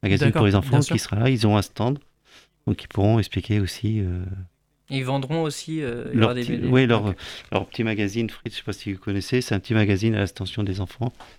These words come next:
Speaker 2: Bien
Speaker 1: qui
Speaker 2: sûr.
Speaker 1: est très sympathique, qui est sous forme de dépliant. On a une grande page qui se déplie, mais voilà, il y a plein de petits articles. Leur premier numéro de septembre sera consacré à la bande dessinée. Comment on fait une bande dessinée, enfin, je sais pas trop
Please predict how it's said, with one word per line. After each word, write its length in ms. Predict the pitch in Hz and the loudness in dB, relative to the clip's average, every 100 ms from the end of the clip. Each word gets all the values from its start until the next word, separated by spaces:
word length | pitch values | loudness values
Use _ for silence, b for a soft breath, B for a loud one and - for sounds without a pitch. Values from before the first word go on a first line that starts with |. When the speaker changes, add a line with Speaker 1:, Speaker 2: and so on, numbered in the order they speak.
| - | 0
Speaker 2:
Bien 120 | 123 | 0
Speaker 1:
qui 80 | - | 4
Speaker 2:
sûr. 100 | 139 | 2
Speaker 1:
est 40 | |
très 60 | 120 | 2
sympathique, 500 | 113 101 - 123 - | 0 0 2 0 2
qui 100 | 107 | 0
est 20 | |
sous 160 | - 101 | 0 -2
forme 200 | 117 110 | 0 2
de 100 | 101 | 0
dépliant. 760 | 110 - 110 110 120 120 95 - B B _ _ _ | -2 -4 0 2 2 0 -2 -6 B B _ _ _
On 60 | 98 | 2
a 60 | |
une 80 | 101 | 2
grande 280 | 104 117 120 | 2 0 0
page 260 | - 117 107 | 0 -2 -2
qui 140 | - | -8
se 40 | 92 | -4
déplie, 340 | 104 - 123 | -4 -2 0
mais 160 | 143 95 | 2 2
voilà, 220 | 104 107 | 2 2
il 40 | 104 | 0
y 40 | |
a 40 | |
plein 140 | - 120 | 0 0
de 40 | |
petits 280 | 117 107 98 | 0 -2 -2
articles. 360 | 90 - 131 - B B - | -4 -2 -4 -6 B B 2
Leur 180 | 123 127 | 2 4
premier 260 | - 135 | 6 6
numéro 280 | 127 123 120 | 6 6 4
de 60 | - | 2
septembre 460 | - - - 120 | -2 0 4 2
sera 360 | - 104 101 98 | 2 0 2 2
consacré 460 | - 98 98 - 104 | 0 -4 -4 -2 -2
à 40 | |
la 60 | 92 | 0
bande 160 | 95 | 0
dessinée. 420 | 92 - 95 117 - _ _ _ _ _ _ _ - | 0 -2 0 0 -2 _ _ _ _ _ _ _ -12
Comment 200 | - 104 | 0 2
on 20 | 98 | 2
fait 120 | 98 | 0
une 60 | |
bande 140 | 92 92 | 0 0
dessinée, 280 | 90 - 104 | -4 -4 -2
enfin, 140 | 95 | 0
je 100 | 90 | -2
sais 120 | - | -2
pas 100 | 98 | -2
trop 200 | - 98 | 0 -2